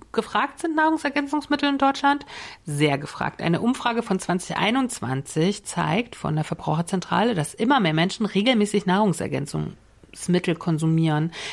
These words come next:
Knapp die Hälfte der Befragten hat in den letzten sechs Monate ein oder mehrere Nahrungsergänzungsmittel gekauft. Zum Vergleich, zweitausendsechzehn war es nur ein Drittel. <clears throat> Zwischen zwanzig dreizehn und vierzehn machte der Markt mit Nahrungsergänzungsmitteln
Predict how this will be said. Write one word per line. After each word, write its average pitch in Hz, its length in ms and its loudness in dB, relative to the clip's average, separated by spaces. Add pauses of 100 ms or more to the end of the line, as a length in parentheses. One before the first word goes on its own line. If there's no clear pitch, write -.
(140)
Knapp 208 380 -2
die 190 60 2
Hälfte 214 360 0
der 233 120 4
Befragten 220 880 -2 (340)
hat 214 200 -2
in 208 120 4
den 180 80 6
letzten 214 360 2
sechs 180 280 -2
Monate 233 600 2
ein 240 280 2
oder 202 240 2
mehrere 185 540 2
Nahrungsergänzungsmittel 156 1300 -2
gekauft. 147 500 -4 (320)
Zum 170 200 0
Vergleich, 202 560 0
zweitausendsechzehn 151 880 0
war 151 140 2
es - 120 -6
nur - 80 -4
ein 147 140 -4
Drittel. - 560 -8 (1300)
<clears throat> 190 760 2 (300)
Zwischen 196 340 0
zwanzig 220 460 0
dreizehn - 420 -2
und 202 80 0
vierzehn 202 480 -2
machte 175 400 0
der 175 120 2
Markt 196 560 0
mit 180 240 -4
Nahrungsergänzungsmitteln 190 960 -2